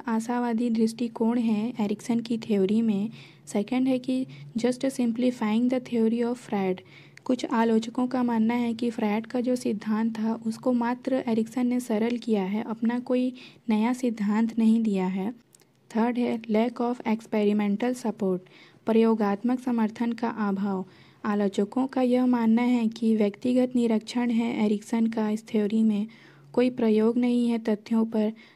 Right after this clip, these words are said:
तो बायस्ड होने की संभावना अधिक है। प्रयोगात्मक समर्थन का जो है वो अभाव है।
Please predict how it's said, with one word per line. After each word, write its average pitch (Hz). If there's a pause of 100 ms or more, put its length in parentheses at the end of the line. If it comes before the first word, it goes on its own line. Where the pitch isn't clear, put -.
तो 247
बायस्ड 214
होने 254
की 247
संभावना 220
अधिक 226
है। 196
प्रयोगात्मक 214
समर्थन 233
का 240
जो 233
है 226
वो 240
अभाव 202
है। 185